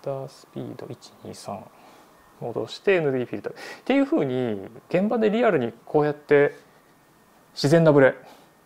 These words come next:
ていう風に、あの、どんどん変更して、リアルタイムに変更していけるのは非常にやりやすいので、やっぱ便利ですよっていうのと、これね、ごめん、今オートホワイトバランスのまま撮ってるんだけど、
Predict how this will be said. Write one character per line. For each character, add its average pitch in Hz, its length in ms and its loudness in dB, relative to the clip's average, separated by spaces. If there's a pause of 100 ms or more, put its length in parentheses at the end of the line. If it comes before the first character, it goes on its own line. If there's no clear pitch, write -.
(680)
て - 80 2
い 190 60 6
う - 20 2
風 180 160 2
に、 123 320 0 (180)
あ 123 180 0
の、 117 220 -2
ど 196 100 6
ん 233 60 4
ど 143 140 6
ん 117 200 0 (120)
変 160 180 2
更 151 200 4
し - 100 -6
て、 151 160 4
リ 151 100 6
ア 180 60 8
ル 202 60 0
タ 214 100 4
イ 196 40 4
ム 139 80 0
に 113 140 0
変 135 160 -2
更 127 140 0
し - 60 -10
て 127 80 2
い 123 40 -4
け 131 80 0
る 117 60 -2
の 104 60 -4
は - 40 -10
非 117 100 -6
常 151 160 -2
に 151 120 -2
や 139 80 2
り 143 100 -2
や 135 80 0
す 139 140 -6
い 120 40 -2
の 90 120 -6
で、 - 180 -10 (480)
や - 100 -4
っ - 20 -4
ぱ 135 100 2
便 143 180 2
利 113 80 -4
で 101 80 -6
す - 80 -12
よ 101 80 -10
っ - 20 -20
て 190 120 4
い - 20 6
う 156 40 4
の 113 100 0
と、 156 260 4 (300)
こ 185 120 0
れ 190 60 4
ね、 185 100 4
ご 151 140 4
め 147 100 4
ん、 147 40 0
今 151 160 2
オ 135 80 2
ー 220 140 6
ト 262 100 0
ホ 269 120 0
ワ 285 60 2
イ 277 60 -4
ト 277 80 0
バ 269 100 2
ラ 247 100 0
ン 131 40 -2
ス 131 100 -8
の 113 60 -2
ま 107 80 0
ま 107 100 -2
撮 135 100 -2
っ - 20 -12
て - 140 -6
る 98 60 -6
ん 95 40 -10
だ 92 80 -16
け 98 80 -12
ど、 107 280 0